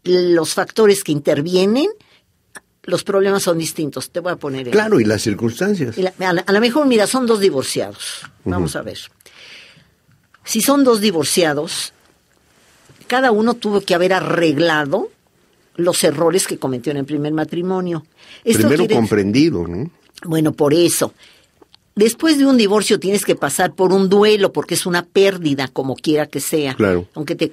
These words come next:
Speaker 1: aunque te divorciaste porque la odiabas. Pero lo curioso es que aunque hayas odiado a esa persona, ya no la aguantas y el divorcio fue un desastre, siempre hay cosas que vas a recordar porque hubo cosas bellas, porque algún tiempo viviste con el otro y tienes ciertos recuerdos.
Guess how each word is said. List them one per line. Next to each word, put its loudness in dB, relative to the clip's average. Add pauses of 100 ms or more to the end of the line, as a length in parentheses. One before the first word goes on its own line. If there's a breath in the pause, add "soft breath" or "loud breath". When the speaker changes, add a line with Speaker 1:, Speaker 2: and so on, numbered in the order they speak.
(140)
Speaker 1:
aunque -6
te -2
divorciaste 0
porque -4
la -2
odiabas. -4 (340 loud breath)
Pero 6
lo 4
curioso 2
es 0
que -2
aunque 0
hayas 0
odiado 0
a 4
esa 0
persona, -2
ya 2
no 0
la 0
aguantas -2
y -2
el -2
divorcio -2
fue -6
un -4
desastre, -4 (400 loud breath)
siempre 0
hay 0
cosas -2
que 0
vas 2
a 2
recordar 0
porque -2
hubo 0
cosas -4
bellas, 2
porque -6
algún 0
tiempo 0
viviste -2
con -4
el -2
otro 0
y -8
tienes -4
ciertos -4
recuerdos. -10